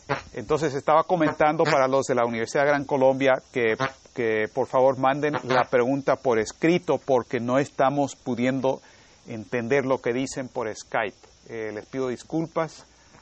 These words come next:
pero no se entiende. Entonces, por favor, manden la pregunta, me la van a entregar, eh, a la mano para,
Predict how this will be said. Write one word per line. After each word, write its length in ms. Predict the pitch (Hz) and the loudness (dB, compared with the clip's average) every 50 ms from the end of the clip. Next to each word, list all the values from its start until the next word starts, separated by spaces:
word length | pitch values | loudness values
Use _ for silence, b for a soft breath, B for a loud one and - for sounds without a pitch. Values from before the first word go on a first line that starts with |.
| b _ - | b _ -10
pero 200 | 123 117 120 120 | -8 -8 -4 -4
no 100 | 131 131 | -4 -4
se 140 | - - | -4 -6
entiende. 420 | 143 127 - - 143 131 127 123 131 | -6 -6 -6 -4 -2 -2 -2 -2 -4
Entonces, 340 | 120 - 135 123 131 139 - | -4 -2 -2 -2 -2 -2 0
por 160 | - 135 113 | 0 0 2
favor, 240 | 127 123 123 139 139 | 2 4 4 4 4
manden 300 | 135 135 147 160 180 175 | 4 2 2 4 4 2
la 120 | 165 156 | 2 4
pregunta, 420 | - 160 139 139 151 147 - 156 | 4 2 2 2 0 0 0 0
me 100 | 143 131 | 2 2
la 80 | 117 113 | 4 4
van 160 | 120 120 127 | 4 4 2
a 60 | 143 | 2
entregar, 560 | 143 139 - - 143 139 135 143 139 139 151 151 - b b b b b b b b b b b _ | 0 -2 -2 0 2 4 4 6 4 4 2 0 -6 b b b b b b b b b b b _
eh, 220 | - 127 120 120 120 | -6 -2 -2 0 0
a 80 | 123 123 | 2 2
la 120 | 123 123 | 2 2
mano 240 | 127 127 127 135 127 | 2 2 2 2 0
para, 300 | - 135 117 110 113 | 2 2 2 4 2